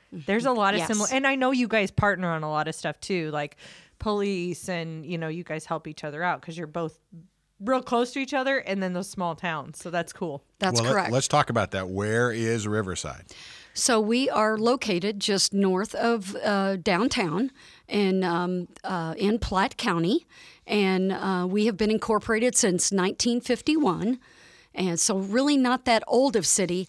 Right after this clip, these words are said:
Speaker 1: However, we do have a rich history. We were, uh, established by the Hopewell Indian tribe, and that was B C.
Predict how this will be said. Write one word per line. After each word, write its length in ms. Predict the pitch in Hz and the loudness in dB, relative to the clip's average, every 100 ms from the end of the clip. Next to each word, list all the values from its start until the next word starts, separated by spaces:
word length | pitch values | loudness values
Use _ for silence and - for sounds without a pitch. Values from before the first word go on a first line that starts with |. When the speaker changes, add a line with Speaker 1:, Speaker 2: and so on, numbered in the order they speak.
| - | -6
Speaker 1:
However, 520 | - 208 202 202 208 | 0 2 2 2 0
we 180 | 185 208 | 0 0
do 220 | 170 220 | 0 0
have 160 | 190 180 | 0 0
a 60 | |
rich 300 | 180 180 - | 0 0 0
history. 500 | - 175 - 175 101 - - - - - | 0 0 0 -4 -8 -14 -20 -20 -20 -4
We 300 | 202 196 190 | 0 2 2
were, 340 | 180 190 185 | 0 0 0
uh, 160 | - 196 | 0 2
established 760 | 170 - 196 202 240 240 - | 2 2 2 2 2 0 0
by 200 | 190 190 | 0 0
the 160 | 180 160 | 0 0
Hopewell 760 | 185 208 - 226 208 214 220 - _ | 0 -2 0 2 4 2 0 -8 _
Indian 520 | - 262 208 190 185 | 0 0 2 2 0
tribe, 640 | 175 - 180 165 165 240 254 - - - - 165 - - - - | 0 0 0 2 2 0 -2 -8 -20 -20 -16 -16 -18 -20 -20 -10
and 260 | - 202 196 | 0 0 2
that 160 | 196 220 | 0 2
was 180 | 208 | 0
B 220 | 160 208 233 | 2 0 2
C. 480 | - 202 160 240 | 2 2 2 0